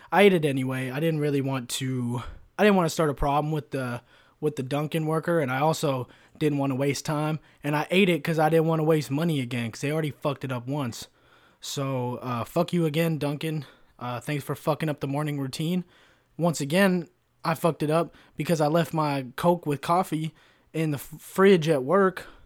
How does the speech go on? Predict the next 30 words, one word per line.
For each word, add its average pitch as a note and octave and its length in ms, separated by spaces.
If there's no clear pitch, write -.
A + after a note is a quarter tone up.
So C#3 280
I B2+ 100
hope E3+ 180
no E3 140
one D3 180
drinks D3+ 320
that F3 180
shit E3 300
or C3+ 80
I'm C#3+ 160
out D3+ 100
another D3+ 300
two D3+ 180
dollars. D#3+ 540
So - 140
yeah, D3+ 340
either D#3+ 220
wasting D#3+ 380
money F3+ 260
or C#3+ 100
wasting D3 360
time F#3+ 340
this D3 200
morning. B2 440
I D3+ 100
picked C#3+ 260
neither. D3+ 500
I F3 120
chose D3+ 300
violence. D#3+ 760